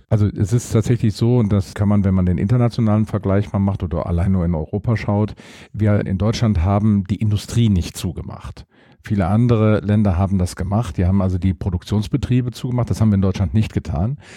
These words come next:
Und das heißt, die Industrie ist zwar auch getroffen gewesen, aber sie hat durchproduzieren können an vielen Stellen. Also das war schon, glaube ich, ein ganz wichtiger Schritt. Das, was ich eben gesagt habe, Gastronomie, Veranstaltungswirtschaft,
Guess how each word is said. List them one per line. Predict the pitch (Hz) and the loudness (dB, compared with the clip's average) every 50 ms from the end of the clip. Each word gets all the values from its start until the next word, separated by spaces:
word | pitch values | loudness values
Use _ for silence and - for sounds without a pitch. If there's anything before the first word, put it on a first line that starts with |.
| - - - - - | -20 -18 -16 -8 -4
Und | - 104 107 | -2 0 2
das | 110 - - | 2 2 2
heißt, | 110 117 - - | 2 2 2 2
die | 123 - | 2 2
Industrie | 110 110 107 - - - 127 135 | 2 2 0 0 0 0 0 0
ist | 107 - - 120 110 - - - - - - _ - - | 2 2 0 0 0 -2 -6 -14 -18 -20 -20 _ -16 -8
zwar | - 95 87 - | -6 -4 -2 0
auch | 113 147 165 147 | 0 0 0 0
getroffen | - 147 - - 151 156 - - 147 135 - | -2 -4 -2 0 -2 0 0 0 -2 -2 -2
gewesen, | 127 110 123 123 113 120 - | -2 0 0 0 0 -2 -2
aber | - 110 117 117 113 123 113 | 0 2 2 2 2 2 0
sie | 98 101 101 85 | 2 2 0 2
hat | 87 113 - - 110 | 2 0 -2 -2 -2
durchproduzieren | 101 110 110 - - - 95 95 90 - - 87 82 82 | 0 0 0 -2 -2 -4 -2 -2 -4 -2 -2 -2 -2 -2
können | - - 80 73 76 69 | -2 -4 -4 -2 -2 -4
an | 67 69 | -6 -8
vielen | - - - - 55 50 | -10 -10 -12 -12 -12 -14
Stellen. | - - - - - 60 64 - | -14 -14 -14 -14 -12 -14 -12 -8
Also | - 82 82 85 | -8 -6 -4 -2
das | 92 90 - - - | -4 -4 -4 -4 -2
war | 101 95 101 101 - | 2 2 2 2 2
schon, | - 120 127 107 | 2 2 2 2
glaube | 113 110 101 | 2 2 2
ich, | 104 95 | 2 2
ein | 101 98 90 | 2 2 2
ganz | 101 98 98 - | 2 0 2 2
wichtiger | 107 110 - - 135 135 135 | 0 -2 0 0 -2 -2 -2
Schritt. | - - 180 165 - - _ - - - - _ - _ | -2 -6 -10 -10 -10 -18 _ -20 -20 -20 -20 _ -20 _
Das, | - - 78 113 113 - | -4 0 0 0 2 2
was | 117 101 95 | 0 0 2
ich | 95 | 2
eben | 101 101 104 | 2 2 4
gesagt | 110 107 95 95 98 92 - | 2 2 2 2 0 0 2
habe, | 104 92 92 - - - _ _ - | 2 2 0 0 -4 -16 _ _ -2
Gastronomie, | - 104 101 - - 98 92 92 87 87 87 90 87 | 0 0 0 0 0 0 2 2 4 4 4 4 2
Veranstaltungswirtschaft, | - - - - 95 - - 87 - 85 82 - - 78 82 82 - - 80 76 78 - - - | 0 0 0 0 0 2 0 0 0 0 -4 -2 -2 -2 -2 -2 -2 -2 -2 -2 -2 -2 -6 -18